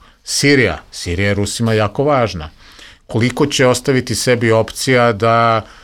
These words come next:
recimo, intervenišu, a, na našem prostoru, ako se pojavi neka srpska vlada koja traži, a, koja stvari se odazove na ruske ponude, da će oni pomoći ako mi to tražimo od njih. Za sad to niko odavde ne traži. Ja znam ko bi tražio,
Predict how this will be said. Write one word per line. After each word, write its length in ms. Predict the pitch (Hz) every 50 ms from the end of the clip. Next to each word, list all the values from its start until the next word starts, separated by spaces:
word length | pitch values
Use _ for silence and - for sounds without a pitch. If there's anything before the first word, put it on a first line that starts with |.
| _ _ _
recimo, 400 | 95 92 87 - - - 107 107
intervenišu, 960 | 104 101 - 101 92 95 95 95 98 95 - - - 113 107 107 107 107 107
a, 400 | 104 104 104 104 101 104 101 104 -
na 180 | 107 101 98
našem 380 | 95 95 98 101 - - 160 131
prostoru, 480 | - - 101 87 - - - 101 87 85 - - _ _ _ _ _
ako 300 | - - 113 - - 113
se 200 | - - 107 -
pojavi 280 | - 113 113 113 110
neka 220 | 107 107 104 - 101
srpska 420 | 92 - 107 95 - - - 104
vlada 320 | 87 87 85 90 92 98 101
koja 220 | - - 107 101
traži, 680 | 98 - 110 131 156 185 160 110 87 90 95 110 117 - - - - - _ _ _ _
a, 160 | - 101 101
koja 220 | 98 - - 117 110
stvari 300 | - - 127 131 131 127
se 160 | - - 120
odazove 500 | 110 113 110 98 101 120 135 156 151 131
na 120 | 117 117
ruske 320 | 113 127 131 - - - 107
ponude, 640 | - - 127 135 139 127 110 95 101 120 131 139 - - - - - - _ _
da 80 | 104
će 160 | 98 - -
oni 140 | 113 113 110
pomoći 460 | 107 - 113 107 117 127 123 - -
ako 180 | 127 113 - 127
mi 160 | 123 127 123
to 100 | - 135
tražimo 560 | 123 - 131 131 123 120 98 85 92 82 80
od 60 | 78 76
njih. 260 | 78 90 110 135 135 - - - - 92
Za 140 | 92 95
sad 280 | 90 - - 113 110 -
to 120 | - 107
niko 340 | 95 98 110 135 135 - -
odavde 360 | 95 78 82 82 82 80 82
ne 160 | 80 78 78 76
traži. 460 | - - 95 98 113 120 139 160 170 - - - - - - - - - _
Ja 140 | 101 101 101
znam 200 | 87 101 104 101
ko 160 | - - 104
bi 100 | 90 90
tražio, 600 | - - 92 82 78 78 82 92 110 131 151